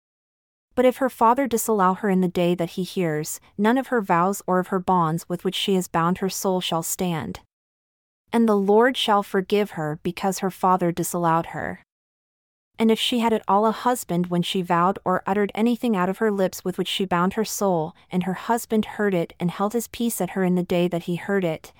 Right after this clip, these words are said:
then her vows shall stand, and her bonds with which she bound her soul shall stand. But if her husband disallowed her on the day that he heard it, then he shall make her vow which she vowed, and that which she uttered with her lips, with which she bound her soul,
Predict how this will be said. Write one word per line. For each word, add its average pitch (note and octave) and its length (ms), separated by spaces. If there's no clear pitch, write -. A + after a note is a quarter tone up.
then F#3+ 140
her G3+ 140
vows F#3 300
shall F#3 180
stand, E3 540
and F3+ 140
her F#3 100
bonds F#3+ 480
with F3+ 160
which F#3 80
she - 180
bound F3+ 280
her G3+ 100
soul G3 320
shall E3+ 200
stand. E3+ 600
But A#3+ 140
if A#3 100
her A3 120
husband A3+ 600
disallowed G#3+ 520
her G#3+ 120
on F#3+ 140
the F#3 80
day F#3 240
that F3+ 160
he F#3+ 140
heard G#3+ 280
it, E3 300
then G3+ 140
he A#3 120
shall G3 220
make G3 220
her G3+ 120
vow F3+ 320
which F#3 220
she - 180
vowed, E3+ 480
and F#3+ 160
that F#3+ 160
which G#3 140
she - 240
uttered F#3 240
with F#3+ 120
her G3 140
lips, - 520
with F#3+ 180
which G3+ 80
she - 200
bound F#3 280
her A3 120
soul, F3+ 540